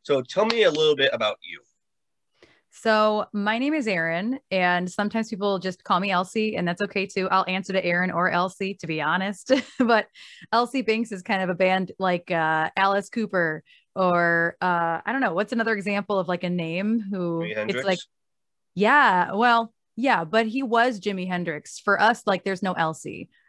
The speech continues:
Speaker 2: And at first with Alice Cooper, there was, like, no Alice kind of thing. Um, but I've kind of grown to answer to Elsie if, you know, <laughs> if somebody just doesn't know my name. But my name is Erin. Uh, I am one of the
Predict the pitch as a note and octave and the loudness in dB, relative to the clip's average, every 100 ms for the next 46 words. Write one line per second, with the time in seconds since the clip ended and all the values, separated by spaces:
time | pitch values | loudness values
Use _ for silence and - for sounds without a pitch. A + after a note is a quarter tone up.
0 | _ F#3 E3+ E3 D#3+ D#3+ F3 - C4+ C#4 | _ 0 2 2 0 0 -2 0 0 2
1 | A#3 A3 F#3+ F#3 - F#3+ F3+ E3 D#3+ D#3 | 0 2 2 0 -4 -6 -4 -4 -4 -4
2 | D3+ D3+ D#3 D3+ D3+ C#3+ - - - C#3 | -6 -6 -6 -4 -4 -4 -8 -12 -10 -10
3 | - - - C#3+ - _ - _ F#3 D#3+ | -12 -14 -12 -14 -18 _ -20 _ -4 -4
4 | C#3+ F2 F#2+ - - F#3+ E3+ - _ F#3 | -4 -8 -12 -16 0 2 2 -2 _ 0
5 | F#3 - G#3 G3 F3+ F#3+ F3+ G3+ F3+ E3+ | 0 0 0 0 -2 0 0 -2 -4 -6
6 | E3+ F3 - E3 E3+ A3 B3 F3 E3+ _ | -6 -6 -4 -4 -2 -4 -2 -4 -6 _
7 | E3+ D#3 D3 - _ - - - C#4 C#4+ | -6 -4 -6 -10 _ -20 -20 0 4 4
8 | C4+ - A3+ F#3+ G3+ F#3+ - F#3 F#3+ F3 | 4 -2 -2 -2 -4 -6 -8 -4 -2 0
9 | F3+ E3+ E3 D#3 F#3 A3 - G#3 - F#3+ | 0 0 -2 -2 -4 -6 2 0 2 -2
10 | G#3 A3+ A#3+ F#3+ E3 E3+ G#3 - - _ | 0 -2 -4 -4 -2 -2 -4 -8 -20 _
11 | _ F#3 F3 E3 E3 - - F3+ G3 F#3+ | _ 0 2 4 2 -2 -2 0 -2 -2
12 | F#3 F3+ F3 E3+ - _ _ - F3+ G#3 | 2 2 0 -4 -10 _ _ -12 0 2
13 | A3+ A3+ F#3 G#3 F#3 F#3 | 4 0 -4 -6 -4 -6